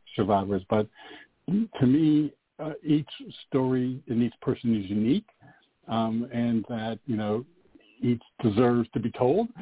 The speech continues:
you know, and that there, it may be reaching someone who wasn't, uh, a listener, you know, ten years ago, but who is now,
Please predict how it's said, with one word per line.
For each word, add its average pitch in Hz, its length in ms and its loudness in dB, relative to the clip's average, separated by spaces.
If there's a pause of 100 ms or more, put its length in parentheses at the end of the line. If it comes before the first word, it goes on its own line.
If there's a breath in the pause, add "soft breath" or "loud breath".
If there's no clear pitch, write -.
(220 loud breath)
you 147 100 0
know, 135 260 -2
and 123 260 -4
that 127 200 -4
there, 127 200 -6
it 127 320 -6
may 127 180 -4
be 123 420 -6
reaching 123 440 -4
someone 127 380 -2
who 123 340 0 (400)
wasn't, 131 540 -2
uh, 117 360 -8
a 120 60 -8
listener, 123 420 -2 (200)
you 147 100 -2
know, 113 200 -2 (120)
ten 135 160 4
years 220 200 2
ago, 107 340 -4 (220 soft breath)
but 135 120 2
who 131 180 2
is 110 120 0
now, 107 320 -4